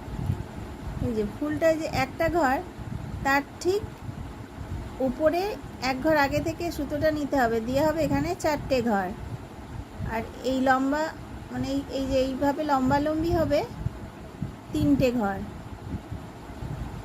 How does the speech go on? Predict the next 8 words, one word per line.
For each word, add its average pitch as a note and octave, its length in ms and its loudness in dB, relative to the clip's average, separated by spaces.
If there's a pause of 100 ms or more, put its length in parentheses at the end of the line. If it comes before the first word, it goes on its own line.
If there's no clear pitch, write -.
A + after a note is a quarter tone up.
(180)
দিয়ে C4+ 160 -2 (100)
আবার D4 180 2 (180)
এই C#4+ 160 4
ঘরটার D#4+ 380 4 (100)
ঠিক D#4+ 220 0
কোনাকুনি D4 440 0 (120)
একটা - 180 0 (120)
ঘর, D#4+ 160 2